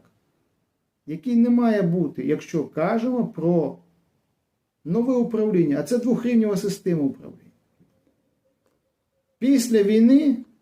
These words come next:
відновлення має бути з новою системою управління,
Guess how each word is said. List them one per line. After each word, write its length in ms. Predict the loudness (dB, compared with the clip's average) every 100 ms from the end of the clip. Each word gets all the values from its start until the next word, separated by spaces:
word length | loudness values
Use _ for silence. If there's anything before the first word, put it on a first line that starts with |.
| _ _ _ _ _ -10
відновлення 880 | -2 0 2 4 4 4 4 2 2
має 320 | -2 -2 -2
бути 600 | -2 -2 -4 -4 -4 -6 -12 -12
з 160 | -6
новою 540 | 0 2 2 4 4 4
системою 580 | -2 -6 -4 -2 0
управління, 640 | -2 -2 -2 -2 -2 -6